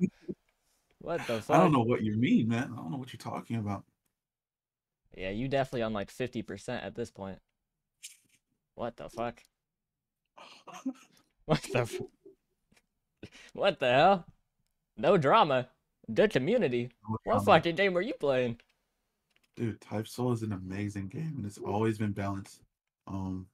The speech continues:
Speaker 2: Ba-, balanced? What
Speaker 1: Yeah,
Speaker 2: the
Speaker 1: man.
Speaker 2: fuck? <laughs> Yeah. All right. <laughs> What the fuck?
Speaker 1: <laughs>
Speaker 2: What the, what are you playing?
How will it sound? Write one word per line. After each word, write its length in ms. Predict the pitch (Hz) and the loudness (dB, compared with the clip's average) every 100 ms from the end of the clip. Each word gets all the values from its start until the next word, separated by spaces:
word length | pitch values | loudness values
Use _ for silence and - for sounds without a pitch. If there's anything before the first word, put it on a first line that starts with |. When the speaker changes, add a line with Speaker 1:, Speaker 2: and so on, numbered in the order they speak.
| _ _ - | _ _ -6
Speaker 2:
Ba-, 180 | 143 - 113 | -4 -6 6
balanced? 720 | 190 330 214 151 127 - - _ _ _ _ _ | 10 12 10 6 4 0 -12 _ _ _ _ _
What 180 | - 349 | 4 4
Speaker 1:
Yeah, 60 | 120 | 6
Speaker 2:
the 60 | |
Speaker 1:
man. 80 | 143 | 6
Speaker 2:
fuck? 380 | 101 311 330 - | 6 6 8 6
<laughs> 800 | _ _ _ _ _ - - - | _ _ _ _ _ -20 -20 -12
Yeah. 220 | 233 277 - - 208 120 - _ _ _ _ _ _ _ _ _ _ | 4 8 8 10 8 8 -4 _ _ _ _ _ _ _ _ _ _
All 220 | 208 269 | 8 10
right. 380 | 202 139 185 190 - _ | 10 8 6 6 4 _
<laughs> 200 | _ - | _ 2
What 160 | 240 156 - | 6 6 8
the 200 | 175 143 | 6 6
fuck? 360 | - 208 165 - - - _ _ _ _ _ _ | 6 6 6 -2 -20 -20 _ _ _ _ _ _
Speaker 1:
<laughs> 320 | - 277 320 359 - - - - | 4 6 6 4 -4 -20 -20 6
Speaker 2:
What 180 | 220 165 - | 8 8 4
the, 180 | 143 127 - - _ _ _ _ _ _ _ | 2 2 -4 -20 _ _ _ _ _ _ _
what 200 | 196 254 | 0 4
are 100 | 190 | 6
you 200 | 165 214 | 6 2
playing? 500 | 294 170 147 135 127 | 4 8 8 8 2